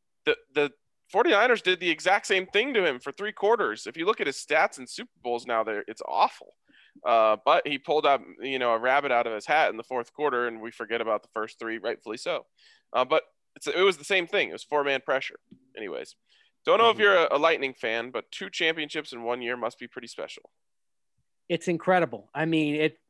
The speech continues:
Speaker 2: this is, you know, the, as the old song of the Age of Aquarius said, "The moon is in the seventh house and Jupiter is aligned with Mars.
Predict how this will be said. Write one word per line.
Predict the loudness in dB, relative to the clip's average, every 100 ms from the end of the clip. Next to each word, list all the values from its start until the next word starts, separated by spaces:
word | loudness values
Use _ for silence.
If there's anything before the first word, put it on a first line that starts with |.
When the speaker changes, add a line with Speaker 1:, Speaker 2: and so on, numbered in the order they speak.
| -8
Speaker 2:
this | -6 -4
is, | -4 -6 -10 -20 _ _ _ _ _ -6
you | -4
know, |
the, | -4 -6 -10 _ _ -6
as | -6 -2
the | 0
old | 2 2 0
song | -2 0 0 -2
of |
the | -2
Age | -2 -2
of | -6
Aquarius | -6 -2 0 0 -2
said, | -6 -10 -8
"The | -8
moon | -6 -4 -4
is | -6
in | -10
the |
seventh | -8 -8 -6 -6 -4
house | -4 -4
and | -10
Jupiter | -12 -10 -8 -4 -4
is | -6
aligned | -8 -6 -6 -6
with | -6
Mars. | -2 0 0 -4 -16